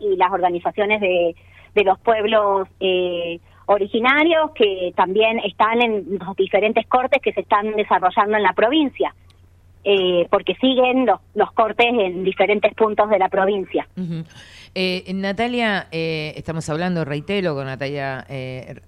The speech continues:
Speaker 2: Aramayo, periodista desde Jujuy.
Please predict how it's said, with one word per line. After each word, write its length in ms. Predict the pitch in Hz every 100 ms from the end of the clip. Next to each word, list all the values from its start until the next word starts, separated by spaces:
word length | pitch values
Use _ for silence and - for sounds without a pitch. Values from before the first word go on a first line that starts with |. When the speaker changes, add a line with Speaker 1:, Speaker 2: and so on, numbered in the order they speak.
| -
Speaker 2:
Aramayo, 840 | 127 135 180 202 196 196 190 175 156
periodista 640 | 139 131 160 147 165 143
desde 300 | 135 151 135
Jujuy. 640 | - 135 - 208 196 190